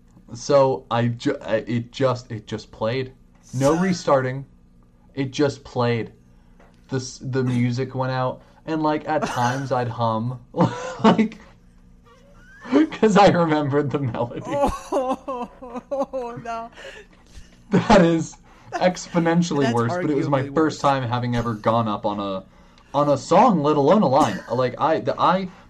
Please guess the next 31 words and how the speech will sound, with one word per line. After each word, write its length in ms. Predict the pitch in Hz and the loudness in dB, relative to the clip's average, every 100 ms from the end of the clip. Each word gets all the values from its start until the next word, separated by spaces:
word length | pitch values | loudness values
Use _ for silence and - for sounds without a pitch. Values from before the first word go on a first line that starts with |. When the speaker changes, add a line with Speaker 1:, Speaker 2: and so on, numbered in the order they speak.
| - | -6
Speaker 1:
don't 180 | 131 123 | 0 2
wanna, 180 | 113 107 | 2 0
like, 360 | 107 95 - - - - - | -2 -2 -6 -18 -20 -20 -2
toot 160 | 165 113 | 0 2
my 140 | 107 | 0
Speaker 2:
Oh, 40 | 101 | -2
Speaker 1:
own 40 | |
horn, 320 | 104 220 175 | -2 0 0
Speaker 2:
no. 60 | 120 | -2
Speaker 1:
but, 60 | |
like, 280 | 113 117 110 - - - | -2 -2 -4 -16 -20 -8
it's 180 | 302 - | -6 2
not 160 | 240 175 | 4 6
often 380 | 196 - 110 | 4 2 -4
you 100 | 110 | -2
go 200 | 110 120 | 2 4
up 120 | 107 117 | 4 2
on 120 | 101 | -2
a 40 | |
line 340 | 101 123 104 90 | -2 -2 -2 -6
as 120 | 90 | -8
an 80 | 98 | -8
actor, 420 | 92 - 78 - _ _ - | -8 -10 -16 -18 _ _ -14
especially 460 | 117 175 165 131 117 | -4 -2 -2 -2 0
by 100 | 110 | 0
the 80 | |
time 220 | 107 117 107 | 0 -2 -2
you 80 | |
get 160 | 104 - | -4 -8
to, 100 | 104 | -6
like, 260 | 92 90 | -8 -8